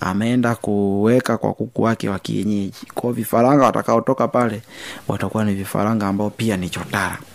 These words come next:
Kama nilivyoeleza kwamba kuku wa, hawa chotara ni pale kuku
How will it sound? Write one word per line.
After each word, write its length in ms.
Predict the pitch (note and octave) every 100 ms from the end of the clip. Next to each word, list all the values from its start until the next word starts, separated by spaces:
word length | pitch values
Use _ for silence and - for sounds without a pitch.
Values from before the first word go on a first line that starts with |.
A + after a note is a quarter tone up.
| -
Kama 200 | - A#2
nilivyoeleza 640 | G#2 G2+ G2 G2 G2+ A#2 G2+
kwamba 260 | G2+ G2+
kuku 300 | G2 - -
wa, 180 | A2 G#2 D#3+ _ -
hawa 240 | - B2 A#2+
chotara 460 | - - B2+ A#2+ A#2 - - - -
ni 260 | A2 G#2+ G2+
pale 360 | - B2+ B2
kuku 380 | A2 B2+ - B2+